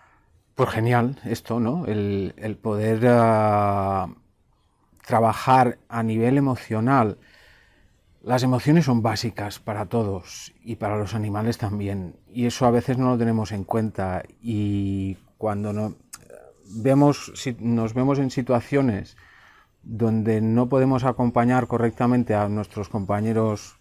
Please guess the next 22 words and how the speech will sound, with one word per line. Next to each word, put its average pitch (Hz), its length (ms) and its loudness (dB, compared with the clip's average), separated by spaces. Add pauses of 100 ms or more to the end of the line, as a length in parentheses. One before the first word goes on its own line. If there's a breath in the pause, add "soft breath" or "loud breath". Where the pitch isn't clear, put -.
peludos, 127 600 2 (880 soft breath)
dice, 113 320 -4
eh, 104 180 -4
me 104 380 -8
siento 127 240 2
impotente 131 560 6
porque 110 240 0
no 131 100 2
sé 147 140 0
qué 147 80 2
te 120 100 4
pasa. 123 460 0 (480)
Y, 98 960 -4
y 110 140 -6
en 110 60 -4
este 120 220 0
curso, 151 540 2 (180)
mm, 101 420 -4
he 110 120 0
aprendido 127 920 4
a 107 200 -4
leerlo, 135 720 4